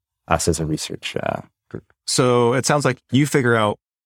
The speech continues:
Speaker 2: what should be done, and then the, the M L engineering team kind of helps ship the tools that you're building. Is that correct?
Speaker 1: Exactly. They, they, they're gonna work alongside us and the productions, kind of like a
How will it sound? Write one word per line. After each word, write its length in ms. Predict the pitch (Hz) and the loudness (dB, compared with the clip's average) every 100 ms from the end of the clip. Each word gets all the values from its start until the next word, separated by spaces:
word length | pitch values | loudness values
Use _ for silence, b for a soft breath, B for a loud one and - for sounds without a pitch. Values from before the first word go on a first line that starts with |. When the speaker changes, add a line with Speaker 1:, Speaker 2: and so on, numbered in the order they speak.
| _ | _
Speaker 2:
what 380 | 98 95 110 - | -2 2 2 0
should 200 | - 95 | 0 2
be 140 | 87 | 2
done, 340 | 87 85 78 | 2 0 0
and 80 | 76 | 2
then 140 | 92 87 | 2 2
the, 140 | 85 | 0
the 120 | 120 | 0
M 100 | 113 | 0
L 140 | 110 104 | 2 0
engineering 400 | 98 92 95 92 | 0 0 2 0
team 260 | - 92 | 0 0
kind 180 | 85 95 | 0 -2
of 100 | 87 | -2
helps 280 | - 85 - | -2 -4 -2
ship 320 | - - 127 | -2 0 -2
the 120 | - 87 | -4 -6
tools 440 | - 92 82 76 | 0 0 0 -2
that 120 | 82 | -4
you're 100 | - | -4
building. 300 | - - - | -6 -8 -10
Is 60 | - | -10
that 100 | 92 | -4
correct? 340 | 107 110 - _ _ | -2 -2 -6 _ _
Speaker 1:
Exactly. 460 | 117 101 90 82 - _ | 0 0 -2 -4 -12 _
They, 120 | 117 | 2
they, 300 | 120 117 123 | 2 2 2
they're 100 | 117 | 2
gonna 160 | 123 113 | 2 2
work 220 | 110 104 | 2 2
alongside 420 | 104 95 95 98 | 2 0 0 0
us 220 | 90 90 | 2 0
and 120 | 90 87 | -2 -4
the 60 | |
productions, 560 | - 78 78 92 80 - | -2 -4 -4 -8 -10 -8
kind 140 | - 90 | -4 -2
of 80 | |
like 140 | 82 80 | -2 -2
a 240 | 78 76 | -4 -4